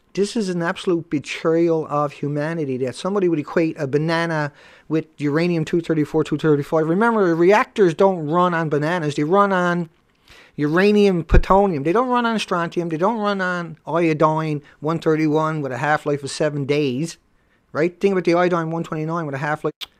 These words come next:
fifteen million years. Iodine one twenty-nine, fifteen million year half-life, right? And a half-life, you gotta multiply it by ten. So it's a fifteen million year half-life, then it's actually a hundred and fifty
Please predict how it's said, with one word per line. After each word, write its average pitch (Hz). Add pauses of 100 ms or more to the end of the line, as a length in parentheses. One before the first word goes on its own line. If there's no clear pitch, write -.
fifteen 165
million 151
years. 147
Iodine 139
one 139
twenty-nine, 135
fifteen 180
million 160 (180)
year 147
half-life, 127 (640)
right? 165
And 147
a 143
half-life, 156
you 151
gotta 151
multiply 156
it 147
by 127
ten. 127 (380)
So -
it's 123
a 143
fifteen 208
million 175
year 151
half-life, 139 (400)
then 156
it's 151
actually 139
a 123
hundred 139
and 143
fifty 120